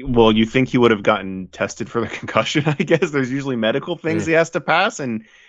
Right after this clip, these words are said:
Speaker 1: if he passed and he, he was ready to go, it seemed like
Speaker 2: Did
Speaker 1: it
Speaker 2: they
Speaker 1: should have been
Speaker 2: ask
Speaker 1: okay,
Speaker 2: him
Speaker 1: but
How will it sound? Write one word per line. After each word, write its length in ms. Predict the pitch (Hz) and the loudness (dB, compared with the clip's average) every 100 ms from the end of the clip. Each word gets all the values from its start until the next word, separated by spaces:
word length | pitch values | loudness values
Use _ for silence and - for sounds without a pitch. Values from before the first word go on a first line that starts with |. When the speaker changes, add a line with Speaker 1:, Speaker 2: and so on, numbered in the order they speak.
| _ _ | _ _
Speaker 1:
if 120 | 117 | -4
he 100 | 131 | -2
passed 440 | 113 - 139 - - | 0 0 0 0 -4
and 120 | 123 | -4
he, 420 | 120 113 107 104 - | -4 -4 -4 -8 -10
he 120 | 117 | -6
was 180 | 110 104 | -4 -2
ready 240 | 110 120 | -2 0
to 100 | 104 | -2
go, 300 | 98 104 139 | 4 4 4
it 100 | 113 | 0
seemed 180 | - 120 | -2 -2
like 100 | 120 | 2
Speaker 2:
Did 60 | 185 | 4
Speaker 1:
it 20 | |
Speaker 2:
they 60 | 190 | 4
Speaker 1:
should 80 | - | 6
have 60 | 190 | 4
been 40 | |
Speaker 2:
ask 140 | 202 | 4
Speaker 1:
okay, 120 | - 196 | 4 4
Speaker 2:
him 120 | |
Speaker 1:
but 100 | 170 | 2